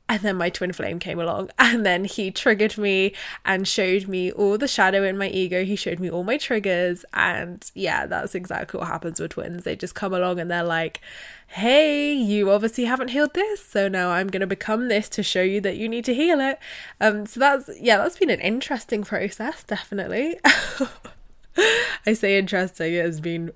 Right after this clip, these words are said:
rocky, but it is fine because it's all meant to happen and it's actually given me such an incredible way to heal, and I just wouldn't have done it if that hadn't have been shown to me, basically. So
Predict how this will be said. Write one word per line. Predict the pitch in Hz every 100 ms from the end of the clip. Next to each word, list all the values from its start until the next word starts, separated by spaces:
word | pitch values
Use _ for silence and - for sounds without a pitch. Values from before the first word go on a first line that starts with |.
| -
rocky, | 165 160 151 165 160 - - -
but | - 185
it | 180 170
is | 185 -
fine | - 160 160 170 180
because | 185 - 175 180
it's | -
all | - 208
meant | 190 185
to | 190
happen | 175 - 196 175 185 -
and | 185 - - 202 - _ -
it's | 196 -
actually | 180 - - 214
given | 180 180 180 175
me | 170
such | 190 - - -
an | 185
incredible | 175 - 175 170 165
way | 170 165
to | 175 -
heal, | 185 - 180 196 302 339 - -
and | 190 185 180 - - - - - - _ _
I | - 214
just | 254 208
wouldn't | 202 202
have | 180
done | 175 170
it | -
if | 180 -
that | -
hadn't | 190 185
have | 170
been | 175
shown | 175 165 175
to | 180
me, | 170
basically. | - 170 - - - - 175
So | - 190 175